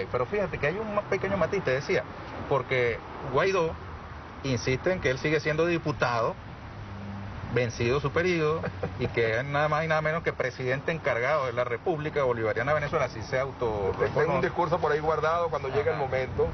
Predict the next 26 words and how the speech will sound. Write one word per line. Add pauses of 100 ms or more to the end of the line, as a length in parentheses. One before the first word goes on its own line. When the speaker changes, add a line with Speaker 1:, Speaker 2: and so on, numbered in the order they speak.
Speaker 2:
pero
te
lo
voy
a
adelantar. (400)
Speaker 1:
Ajá. (200)
Speaker 2:
Voy
a
hablar
del
general
Japa
Japa. (880)
Speaker 1:
Japa
Japa. (260)
Speaker 2:
Sí.
En
mi
Maracay
natal, (1600)
cerca
del
cuartel
Páez, (960)
había,